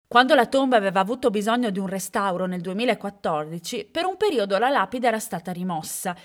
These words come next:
e un giorno era apparsa la misteriosa iscrizione del defunto del futuro. E insomma, alla fine si era deciso di lasciare tutto così.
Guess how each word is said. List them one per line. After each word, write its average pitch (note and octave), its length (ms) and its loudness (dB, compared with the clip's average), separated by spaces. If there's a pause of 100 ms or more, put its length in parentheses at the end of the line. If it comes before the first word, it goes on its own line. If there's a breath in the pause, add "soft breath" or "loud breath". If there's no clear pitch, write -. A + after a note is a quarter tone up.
(200 loud breath)
e - 140 -6
un G#4+ 80 -2
giorno G#3 300 2
era G#3 100 0
apparsa A3+ 380 -2
la G3 100 -2
misteriosa A#3+ 500 -2
iscrizione G3 800 -6
del D4 180 -2
defunto G3 480 -6
del E3+ 140 -4
futuro. D#3+ 540 -10 (320 loud breath)
E - 80 0
insomma, A3+ 340 6
alla D4+ 100 6
fine A3 300 -2
si C4+ 120 0
era B3 120 6
deciso A3+ 360 -2
di A3 100 0
lasciare A#3 320 2
tutto F3 280 -8
così. E3 320 -8